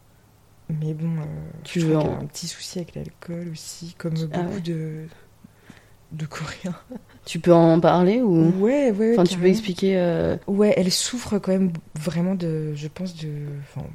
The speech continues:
Speaker 1: je le sais aujourd'hui, mais elle souffre de dépression quand même,
Speaker 2: Mhm.
Speaker 1: euh, parce que, hum, bah, à faire adopter un enfant, c'est quand même, euh, une partie très difficile dans l'histoire de quelqu'un. Je pense qu'avant, j'avais pas la maturité aussi et,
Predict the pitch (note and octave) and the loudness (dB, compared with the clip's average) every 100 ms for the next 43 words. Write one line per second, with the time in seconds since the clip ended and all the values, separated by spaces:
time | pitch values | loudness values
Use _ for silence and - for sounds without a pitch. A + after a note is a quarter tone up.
0 | C#3+ D3+ D#3+ D#3 - F3+ E3 D#3+ E3 G#3+ | -14 -10 -8 -6 -4 -6 -6 -10 -4 -2
1 | E3 D3+ D#3+ D#3 D3+ D#3+ - F3+ E3+ A3+ | -2 -4 -10 -10 -8 -10 -8 -10 -8 -8
2 | A3+ G#3 G3 G3+ F#3 E3 D#3+ - - - | -6 -2 -2 0 0 0 -4 -8 -20 -20
3 | - - - - _ - - F3 C#3+ - | -20 -20 -20 -20 _ -20 -8 -8 -6 -12
4 | - E3 E3 D#3+ D#3 D#3 E3 D#3+ D#3+ D3+ | -10 -6 -4 -2 -4 -4 -4 -4 -4 -6
5 | D3+ D3+ - - - - - E3 - D#3 | -10 -12 -16 -14 -14 -14 -10 -8 -8 -8
6 | - F3+ F3 E3 - F3 E3 D#3+ F#3+ G3 | -6 -4 -4 -6 -6 -4 -4 -6 -8 -10
7 | E3 E3 D#3+ F3 D#3+ D#3 D#3+ D#3+ _ - | -10 -8 -6 -6 -6 -6 -10 -14 _ -20
8 | _ _ - F3 D#3+ D#3+ - - - - | _ _ -12 -8 -8 -10 -12 -20 -12 -8
9 | E3+ D#3 - - F#3+ F3+ E3 D#3 - E3 | -8 -10 -12 -12 -10 -6 -6 -6 -12 -12
10 | D#3+ D3+ - E3 - G#3 A#3 - - G#3 | -12 -12 -10 -10 -6 -6 -6 -10 -2 -2
11 | - G3+ F#3 F3+ G#3 G3 E3 E3 F#3+ F3+ | -2 -2 -2 0 -2 -2 -4 -2 0 0
12 | F3 F#3 F#3 - G3+ F#3+ - G#3 F#3 - | 0 0 -2 -6 -6 -8 -6 -4 -4 -8
13 | - F#3+ F#3+ E3 D#3+ D#3+ | -10 -4 -2 -2 -4 -6